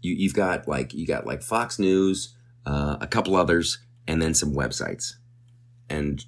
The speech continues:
I'm telling you, you've got Amazon streaming, Netflix streaming, A B C, N B C, C B S, M S N B C, that just, like, they, that are reaching, that have the potential reach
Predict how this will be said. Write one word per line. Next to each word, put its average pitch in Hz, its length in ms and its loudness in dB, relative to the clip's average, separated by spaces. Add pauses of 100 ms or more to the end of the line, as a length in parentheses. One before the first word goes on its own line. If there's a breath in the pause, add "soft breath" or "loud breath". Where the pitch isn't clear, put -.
(200)
I'm 69 180 -2
telling 98 300 4
you, 71 240 2 (340 soft breath)
you've 78 240 -2
got 76 380 -2 (540)
Amazon 85 580 2
streaming, 95 640 2 (120)
Netflix 69 640 2
streaming, 98 720 0 (320 soft breath)
A 71 200 2
B 85 120 2
C, 95 500 2
N 64 220 -4
B 73 140 -2
C, 92 460 2
C - 360 0
B 80 260 2
S, 98 360 0 (320 soft breath)
M 69 180 0
S 80 220 2
N 107 180 4
B 85 140 2
C, 60 400 -2
that - 160 -4
just, - 240 -4
like, 71 260 -2
they, 95 360 0
that 80 200 0
are 78 160 4
reaching, 78 680 4 (680 soft breath)
that 92 80 -4
have 95 160 2
the 90 60 4
potential 131 720 4
reach 67 480 -2